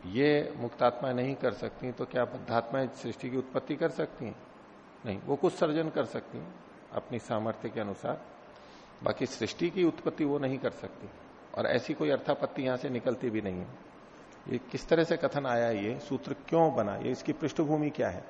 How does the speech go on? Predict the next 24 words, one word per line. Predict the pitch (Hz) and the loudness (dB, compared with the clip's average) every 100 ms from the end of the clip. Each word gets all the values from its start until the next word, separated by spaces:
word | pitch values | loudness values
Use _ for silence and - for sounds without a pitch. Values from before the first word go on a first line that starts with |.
| - - - - - - - - - - - - | -16 -18 -20 -20 -20 -20 -20 -20 -20 -20 -20 -6
वो | 120 | 0
ये | 120 123 131 135 131 - - - - - - - | 2 4 4 2 -2 -12 -16 -18 -20 -20 -14 -2
कि | |
मुक्त | 127 135 - | 0 0 4
आत्माओं | 165 160 170 156 151 | 6 6 6 4 4
को | 175 170 | 4 2
ऐश्वर्य | 123 - 165 165 | 2 2 2 2
की | 175 | 2
प्राप्ति | 160 143 - 143 | 2 2 2 0
बताई | 123 113 98 | 0 0 -2
गई। | 95 - - - - - - - - - - - - - - | -4 -10 -16 -20 -20 -20 -20 -20 -20 -20 -20 -20 -20 -20 -10
अब | 120 | 2
वो | 139 | 4
ऐश्वर्य | 139 - 151 147 | 4 2 0 0
तो | 139 | 0
बहुत | 120 123 | 0 0
बड़ा | 139 147 | 4 4
होगा | 147 147 | 4 2
मुक्ति | 139 - 143 | -2 -4 -4
का, | 131 127 - - - - - - - | -4 -4 -8 -18 -20 -20 -20 -20 -16
इतनी | - 151 | -8 -6
सामर्थ्य | - 127 139 139 151 | 2 4 4 4 2
उसकी | 131 - 143 | 2 2 0
होगी | 127 123 127 | 0 0 -2